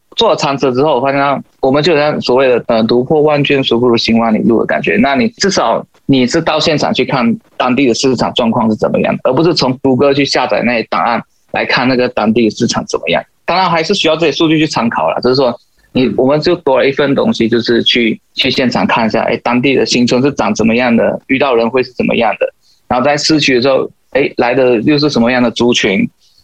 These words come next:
Speaker 1: 等等，那我们就可以从中去做真真实实去观察到的，呃，来去做一些分析，然后去做一些所谓的 job to do，然后去做对的一些决定，这样子。对，就不会只是单单的就是从，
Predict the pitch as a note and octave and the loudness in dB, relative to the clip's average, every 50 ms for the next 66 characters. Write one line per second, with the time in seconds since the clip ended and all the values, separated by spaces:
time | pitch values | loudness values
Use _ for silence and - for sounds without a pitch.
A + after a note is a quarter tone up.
0 | _ _ - A2 B2 C3 - C3+ F#3+ - - C3 C3 B2 A2+ A2 A#2 A#2 B2 B2+ | _ _ 0 0 0 2 0 0 2 2 2 2 2 0 0 0 0 2 2 0
1 | A#2+ C3 A2 - - A2 A#2 A#2 B2 A2+ A2+ A2 - B2 B2 A#2+ A#2 G2+ - - | 0 0 -2 -2 -2 -2 0 0 0 0 0 0 0 0 0 0 -2 -4 -4 -8
2 | _ _ - - B2+ A#2 G#2 - _ _ _ _ _ - E3 D#3 D3+ D#3+ D#3 C#3+ | _ _ -4 -2 0 0 -2 -4 _ _ _ _ _ -2 0 2 2 0 0 2
3 | D3 D#3+ D#3+ C#3+ E3 F#3+ F#3 E3 C#3+ - B2+ - C3+ B2+ - D3+ C#3 C3+ A#2+ A2+ | 0 0 2 0 0 0 0 0 0 0 0 -2 -2 -2 -2 -2 0 0 2 2
4 | A2+ - A#2+ A2+ A2+ A2+ A2 A2 G#2+ - - - B2 A#2+ - - B2 G#2+ A#2 - | 2 2 2 2 2 2 2 0 0 -2 -2 -2 -2 -2 0 0 0 0 0 0
5 | A2 G2+ G#2+ - _ _ _ _ _ - - A2+ A2+ A2 - - A2+ A2 G2+ G#2+ | 0 0 -2 -4 _ _ _ _ _ -2 0 0 2 2 2 2 2 2 2 2
6 | G#2 G2+ A2 A2 - A#2+ A2 - B2+ G#2 G#2 A2+ - G2+ G2 - G2+ G2+ G#2 - | 0 0 0 -2 -2 -4 -2 0 0 2 2 2 0 -2 0 0 0 0 0 2
7 | F#2 D2+ C#2+ - - _ _ _ _ _ _ _ C3+ C#3 - - - A#2 G#2 - | 2 2 0 0 -4 _ _ _ _ _ _ _ -2 -2 -2 0 -2 -2 0 2
8 | A#2 A2+ G#2 G2+ - _ _ _ _ _ _ _ A2 G#2+ A2 B2 B2+ G#2+ D3 B2 | 2 2 0 -2 -4 _ _ _ _ _ _ _ -4 -2 -2 -2 -2 0 0 0
9 | A#2+ - - C#3 A#2+ A2 G2+ A2 A2+ G#2 G#2 G2 - - F#2 - - G#2+ G#2 - | 0 0 0 0 2 2 2 0 0 0 -2 -2 -2 -4 -4 -2 -2 0 0 0
10 | G2 F2 - - - - - _ _ _ _ - - _ _ _ _ _ - - | 0 -2 -2 -4 -6 -8 -8 _ _ _ _ -18 -18 _ _ _ _ _ -4 -2
11 | - - - - _ - E3+ D#3 E3 E3+ E3+ F3 B2 - B2 A#2+ - B2+ A#2+ A#2 | -2 -2 -4 -6 _ -4 -2 0 2 2 2 2 2 0 0 0 0 0 0 0
12 | A#2 A2+ A#2 A#2 A2 G#2+ E2 - - A#2+ A2+ A#2 - - G#2+ G#2+ - - | 0 2 2 2 0 0 -2 -2 -2 0 0 0 0 0 -2 0 0 -2